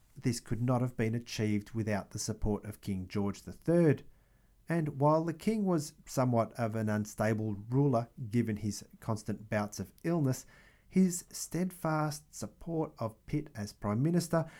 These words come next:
gave the example of what could be achieved when Crown and citizen work together. William Pitt the Younger is regarded as one of Britain's best Prime Ministers, and I find that hard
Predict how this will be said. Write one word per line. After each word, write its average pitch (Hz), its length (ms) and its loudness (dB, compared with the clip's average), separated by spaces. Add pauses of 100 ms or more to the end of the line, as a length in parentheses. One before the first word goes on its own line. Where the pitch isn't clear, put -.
(180)
gave 175 280 2
the 185 180 4
example 117 720 0
of 110 180 -6
what 120 240 -2
could 147 160 -2
be 139 120 4
achieved 107 760 0
when 107 280 -4 (220)
Crown 135 600 0 (260)
and 104 180 -6
citizen 120 540 -2 (160)
work 98 300 -4 (220)
together. 113 540 0 (1800)
William 202 540 4 (260)
Pitt 139 220 -2 (160)
the 120 80 -2
Younger 101 500 -4
is 139 240 -2
regarded 127 480 0
as 127 140 -6
one 113 160 -4
of 110 320 -10
Britain's 104 480 -8
best 135 480 -2
Prime 131 240 4
Ministers, 151 560 0 (100)
and 170 300 -2
I 127 100 -2
find 120 400 -4
that 117 160 -6 (140)
hard 98 300 -6